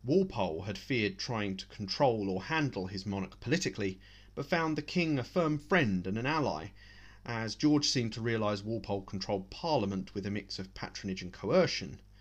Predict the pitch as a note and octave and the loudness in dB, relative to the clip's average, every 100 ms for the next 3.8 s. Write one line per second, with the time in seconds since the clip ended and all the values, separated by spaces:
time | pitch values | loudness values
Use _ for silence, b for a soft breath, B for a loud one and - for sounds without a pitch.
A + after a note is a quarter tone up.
0 | b b b b - E2+ C3+ C#3+ F2+ F2 | b b b b -14 -2 0 0 -2 -4
1 | G2 G#2+ G#2 A2 G#2+ - G2+ - B2 C3+ | -2 0 2 0 0 -4 -8 -6 0 2
2 | A#2+ A2+ B2+ G#2 - C3+ B2+ A2 A#2 B2 | 2 -2 -2 -2 -4 -4 -4 -4 -2 -2
3 | A2+ G#2 G#2 A#2+ G3+ - F#2 | -4 -6 -4 0 0 0 -4